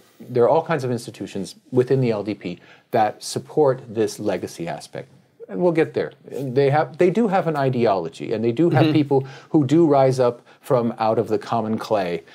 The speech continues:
Speaker 1: to suddenly become members. But the L D P is very much a bureaucratic, aristocratic background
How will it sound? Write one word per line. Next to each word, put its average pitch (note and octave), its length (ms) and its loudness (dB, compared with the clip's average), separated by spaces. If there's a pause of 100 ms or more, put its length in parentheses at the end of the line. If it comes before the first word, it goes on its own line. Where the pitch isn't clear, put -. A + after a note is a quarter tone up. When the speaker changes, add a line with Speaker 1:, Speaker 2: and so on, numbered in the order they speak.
(180)
Speaker 1:
to A#2 260 2 (220)
suddenly A#2 320 0
become G2+ 360 -6
members. D2 360 -10
But - 280 -2 (380)
the D#3+ 120 4
L G3 120 6
D G#3 140 0
P F3 160 -2
is D3+ 120 0
very D#3 280 4
much C3 340 -2 (400)
a B2 80 0
bureaucratic, C3+ 640 2
aristocratic G#2+ 800 -4 (320)
background A2+ 760 -6